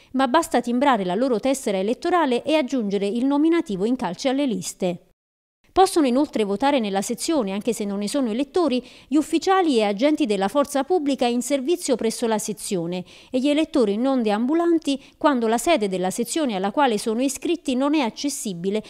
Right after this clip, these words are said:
mediante sedia a ruote. Questi ultimi, oltre alla tessera elettorale, devono presentare un certificato medico rilasciato dall'A S L competente che attesta la ridotta capacità di deambulazione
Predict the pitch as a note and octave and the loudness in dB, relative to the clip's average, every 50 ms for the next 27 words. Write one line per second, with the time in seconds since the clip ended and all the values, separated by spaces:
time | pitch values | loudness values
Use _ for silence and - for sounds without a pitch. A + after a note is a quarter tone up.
0 | - - - - D#4 F4 C4 A#3+ F#3 F3+ F#3+ - B3 B3 - C#4 C#4 B3 C#4+ C#4+ | -16 -12 -2 0 0 2 2 0 0 0 0 0 0 2 2 0 2 2 2 0
1 | C#4 B3+ A3 F3 E3 E3+ - G3+ F#3 E3+ - - - _ _ _ _ - - C4 | 2 2 0 0 0 -2 -2 -2 -2 -2 -4 -10 -20 _ _ _ _ 0 0 0
2 | B3+ - - E4+ F4+ D#4+ - - A#3+ G#3+ A3 A#3+ C4+ C4+ - - A3+ G#3+ G3 G3 | 0 2 0 0 0 -2 -2 -6 -6 -4 0 0 0 -2 -2 -2 -2 0 0 0
3 | G#3 G3+ - B3+ B3+ - - G#3 G3+ F#3+ G3 G#3 - - D4+ D#4 D#4 C#4 B3+ A#3+ | 0 0 0 0 0 0 0 0 0 2 0 -2 -2 -2 -2 0 2 2 2 0
4 | A#3 A3+ - - - - - A3+ B3+ A#3+ C4 C4 A#3+ - C#4 C#4+ A#3+ C4 B3 B3 | -2 -4 -6 -12 -14 -4 2 2 2 4 4 0 2 2 0 0 2 0 -2 0
5 | - D4+ A3 F#3+ F#3+ F#3+ F#3 - G3 E3+ - - G#3 - A#3 A3 - C4 B3+ - | 0 0 0 0 -2 -4 -4 -4 -4 -6 -4 -6 -6 -4 -4 -2 0 0 0 0
6 | A3 C4 D4+ C#4 G#3 F3+ G3 F#3 G#3+ G#3+ - G3 G3 F#3+ F#3 - - D4 C4+ C4+ | 0 0 2 0 0 -2 -4 -4 -2 -2 -2 -2 -2 -4 -4 -4 -2 -2 -2 -2
7 | - G#3 F#3+ F#3 F3+ G3 G#3 A3+ G#3+ - G3 G3 - B3 A#3+ B3 - D#4+ D#4 F4+ | -2 -2 -2 -2 -2 0 -2 -2 -2 -2 -4 -4 -2 -2 -2 0 0 0 2 2
8 | E4+ C#4+ B3+ A#3+ - A#3+ A#3 - - - - - - D#4 D#4 - F#4+ F#4+ - - | 2 2 2 0 -2 -4 -4 -4 -20 -20 -14 -2 0 0 0 4 2 2 2 2
9 | D4 A#3+ A#3 G#3+ A3 A#3+ C4 D4+ C#4+ - A3+ G#3 - G3+ G3+ A3+ A3 - B3+ A#3 | 2 2 2 2 0 0 -2 -2 0 0 0 0 0 0 0 0 -2 -2 -2 0
10 | D4+ D4 A#3+ A3 G#3+ G3 G#3+ G#3 G#3+ G#3 A3+ A#3+ C#4 C#4 - - F4+ F4+ D4+ B3+ | 0 0 0 0 -2 -2 -2 -2 -2 -2 0 0 0 0 0 -2 0 0 0 0
11 | A#3 A3 | -2 -4